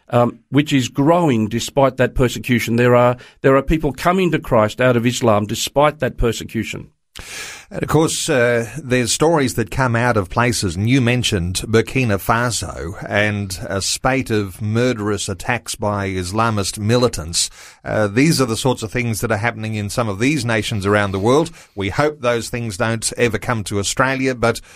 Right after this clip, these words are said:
Speaker 2: uh, we don't want them to be there in those nations either. But, uh, there are significant issues like that that are no doubt dominating the headlines in those, uh, small African countries.
Speaker 1: Uh, yes, they are dominating the headlines,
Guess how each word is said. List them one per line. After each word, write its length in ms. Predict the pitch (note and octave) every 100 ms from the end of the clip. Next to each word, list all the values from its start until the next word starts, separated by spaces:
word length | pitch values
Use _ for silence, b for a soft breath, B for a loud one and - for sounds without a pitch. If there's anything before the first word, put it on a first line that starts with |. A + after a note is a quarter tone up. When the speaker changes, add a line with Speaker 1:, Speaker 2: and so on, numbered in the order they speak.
| B -
Speaker 2:
uh, 100 | -
we 120 | A#2+
don't 240 | C3+ C#3+
want 160 | B2 B2+
them 140 | A#2
to 60 | A2
be 120 | B2
there 240 | A#2+ B2+
in 80 | B2
those 380 | B2 C3+ A2+ -
nations 440 | A#2+ C3 - A#2
either. 340 | C3+ G3+ C3 C#2+
But, 280 | F#2+ A#2 B2+
uh, 240 | A#2 A#2
there 180 | C3 C3+
are 60 |
significant 680 | B2+ C#3 B2 F#3+ G#3 A#2+ A#2+ -
issues 400 | C#3+ - B2 G2+
like 220 | A2+ G#2+
that 220 | B2+ C3
that 160 | B2 A#2+
are 180 | B2 A#2 b b A2+
no 260 | A#2 E3+
doubt 240 | B2+ A#2 A2
dominating 480 | B2+ B2 A#2 A#2
the 80 | A2
headlines 560 | A2 C#3 G#2+ G#2 A#2+ A2
in 100 | A2
those, 380 | A2 A2 - C3
uh, 240 | A2+ A2
small 580 | - B2 B2 B2 A#2+ G#2 -
African 420 | A2+ - A2+ A2+
countries. 580 | B2+ D3+ - - - - _ A#2
Speaker 1:
Uh, 100 | A#2+
yes, 240 | B2+ D3+ D3+
they 120 | B2+
are 120 | F#3+
dominating 540 | E3+ C#3+ A#2 G#2+ G2+
the 60 | G2
headlines, 540 | G#2+ G#2 G#2 A#2+ C3+